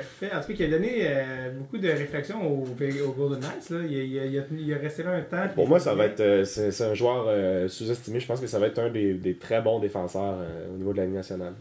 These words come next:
Speaker 1: Il est, en tout cas, il est dans la Ligue américaine en plus. Il est pas en, il est pas en, ils l'ont pas envoyé
Speaker 2: Ouais.
Speaker 1: en Europe, donc,
Speaker 2: Non.
Speaker 1: euh, il
Speaker 2: Au de-, la dernière fois que j'ai regardé, il y avait vingt points en vingt-quatre parties.
Speaker 1: Défenseur.
Speaker 2: À dix-neuf ans.
Speaker 1: Quand même.
Speaker 2: C'est,
Speaker 1: Ça,
Speaker 2: euh,
Speaker 1: puis,
Speaker 2: c'est
Speaker 1: et puis, euh,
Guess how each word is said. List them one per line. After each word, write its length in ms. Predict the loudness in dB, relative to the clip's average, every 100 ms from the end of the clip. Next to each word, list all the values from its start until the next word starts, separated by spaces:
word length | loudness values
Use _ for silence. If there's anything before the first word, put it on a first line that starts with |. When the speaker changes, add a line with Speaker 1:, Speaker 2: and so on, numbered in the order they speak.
| -16 -14
Speaker 1:
Il 420 | -8 -6 -6 -8
est, 40 |
en 40 | -10
tout 80 | -10
cas, 180 | -8 -6
il 140 | -4 -2
est 40 |
dans 80 | 0
la 40 | 0
Ligue 120 | 0
américaine 340 | -2 -2 -2 -2
en 100 | -2
plus. 200 | -6 -6
Il 60 | -8
est 20 |
pas 100 | -8
en, 380 | -6 -6 -6 -8
il 60 | -8
est 20 |
pas 120 | -6
en, 80 | -6
ils 120 | -4 -6
l'ont 80 |
pas 80 | -6
envoyé 300 | -4 -2 -2
Speaker 2:
Ouais. 60 | -4
Speaker 1:
en 80 | -6
Europe, 160 | -8
donc, 160 | -8 -8
Speaker 2:
Non. 60 | -6 -6
Speaker 1:
euh, 80 | -6
il 420 | -6 -8 -8 -6
Speaker 2:
Au 40 | 0
de-, 80 | 4
la 280 | 4 2
dernière 320 | -2 0 0 0
fois 100 | 0
que 40 |
j'ai 40 | 0
regardé, 220 | 2 2
il 80 | 4
y 40 |
avait 40 |
vingt 240 | 4 2 0
points 240 | 0 -2
en 400 | -2 -4 -8 -10 -10 -10
vingt-quatre 320 | -8 -8 -8
parties. 400 | -8 -10 -14 -18 -20 _ -14
Speaker 1:
Défenseur. 480 | -12 -10 -10 -12 -12 -6
Speaker 2:
À 80 | -6
dix-neuf 300 | -4 -4 -6
ans. 100 | -8 -18 _ _ _ _ _ _ _ -16 -14 -12
Speaker 1:
Quand 120 | -10
même. 240 | -8 -8 -10
Speaker 2:
C'est, 180 | -6 -2
Speaker 1:
Ça, 100 | 0
Speaker 2:
euh, 40 | 0
Speaker 1:
puis, 80 | 0
Speaker 2:
c'est 100 | -2
Speaker 1:
et 40 |
puis, 200 | 0 0
euh, 220 | 2 4